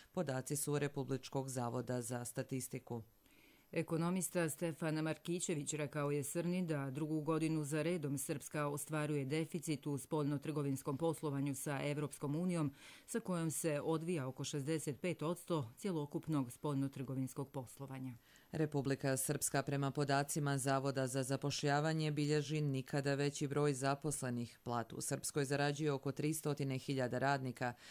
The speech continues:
Speaker 1: Na evidenciji nezaposlenih je šezdeset četiri hiljade osoba.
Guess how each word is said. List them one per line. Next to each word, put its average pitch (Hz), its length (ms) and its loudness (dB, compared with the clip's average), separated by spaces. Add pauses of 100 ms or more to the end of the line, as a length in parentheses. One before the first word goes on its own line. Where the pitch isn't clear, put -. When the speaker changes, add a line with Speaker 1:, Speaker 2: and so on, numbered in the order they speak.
(220)
Speaker 1:
Na 165 140 2
evidenciji 131 680 0
nezaposlenih 151 960 0
je 160 100 2
šezdeset 131 800 -2
četiri 127 480 0
hiljade 123 540 0
osoba. 127 520 2